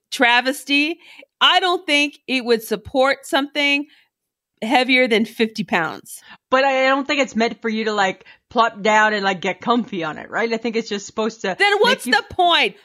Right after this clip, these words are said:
Speaker 2: I
Speaker 1: Pop
Speaker 2: think
Speaker 1: a
Speaker 2: it's just
Speaker 1: squat. Pop
Speaker 2: No,
Speaker 1: a
Speaker 2: right?
Speaker 1: squat like
Speaker 2: That
Speaker 1: you did when you were a teen and
Speaker 2: No
Speaker 1: you were out in
Speaker 2: squat.
Speaker 1: the bush drinking and you needed to go pee.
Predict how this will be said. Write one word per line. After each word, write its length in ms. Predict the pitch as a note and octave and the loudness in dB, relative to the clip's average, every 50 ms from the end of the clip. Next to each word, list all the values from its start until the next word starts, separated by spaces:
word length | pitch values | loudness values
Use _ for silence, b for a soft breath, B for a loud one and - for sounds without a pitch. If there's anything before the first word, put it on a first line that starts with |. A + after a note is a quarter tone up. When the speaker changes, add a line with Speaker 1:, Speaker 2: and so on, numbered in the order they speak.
| b b - | b b 0
Speaker 2:
I 20 | F4 | 2
Speaker 1:
Pop 80 | G4 F#4+ | 2 2
Speaker 2:
think 100 | C4+ E4 | 2 0
Speaker 1:
a 40 | D4+ | 0
Speaker 2:
it's 80 | B3 | 0
just 100 | C4+ D#4 C4+ | -4 -2 0
Speaker 1:
squat. 480 | C4+ B3+ A#3 G3 F3 F3 - - - - b b b b b b | 2 2 2 2 0 -2 -6 -14 -20 -20 b b b b b b
Pop 360 | - - F#4+ G4+ G#4 - - | 0 2 4 4 4 2 2
Speaker 2:
No, 40 | - G4 | 0 2
Speaker 1:
a 20 | |
Speaker 2:
right? 180 | - G#3+ B3+ - | 2 2 0 -2
Speaker 1:
squat 360 | - D#4+ D#4 D#4+ D#4+ E4 E4+ B B B B - | -2 0 0 2 2 2 0 B B B B -4
like 120 | C#4+ - | 0 0
Speaker 2:
That 160 | A3 A3+ B3+ | 0 0 0
Speaker 1:
you 100 | C#4+ C4+ B3+ | -2 -6 -6
did 320 | - D4 E4+ F#4 F#4 F#4 E4 | -4 -4 -2 0 -2 -2 -2
when 160 | F4 F4 E4+ | -4 -6 -4
you 200 | E4+ F4 F#4+ F#4+ | -4 -6 -4 -4
were 180 | F#4+ F#4 F#4+ F#4+ | -4 -2 0 0
a 80 | F#4+ | -2
teen 580 | F#4+ - - D#4 C#4 C4+ C4 B3+ B3+ B3+ B3+ B3+ B B B | -2 -6 -8 -8 -6 -6 -6 -6 -6 -6 -8 -10 B B B
and 120 | - - - | -2 -2 0
Speaker 2:
No 60 | - | 0
Speaker 1:
you 80 | B3+ A#3 | 0 0
were 80 | A#3 | 2
out 280 | A3 A3+ C4 - - - | 2 4 4 4 2 2
in 60 | E4+ | 0
Speaker 2:
squat. 60 | G4 G4+ | -2 0
Speaker 1:
the 100 | F4 F4 | 2 2
bush 340 | D#4+ E4 E4 - - - - b b b _ _ | 2 2 2 0 -2 -8 -12 b b b _ _
drinking 500 | B3 B3+ D4 D#4 D#4 D4+ F4+ E4 E4 D#4 - | -4 -2 -2 -2 0 0 0 0 0 0 0
and 160 | C#4 C4+ B3+ | -2 -4 -2
you 100 | A3+ A3 | -4 -6
needed 320 | A3 A#3 C4 C#4+ D4+ C#4+ - | -6 -6 -8 -8 -8 -8 -10
to 80 | D#4+ | -12
go 300 | A#3+ A#3 D4+ D4 D4 G3+ - - | -6 -2 0 0 0 0 -2 -6
pee. 400 | D4+ C#4 G#3+ F#3 E3+ E3 - b | -8 -6 -6 -4 -6 -8 -10 b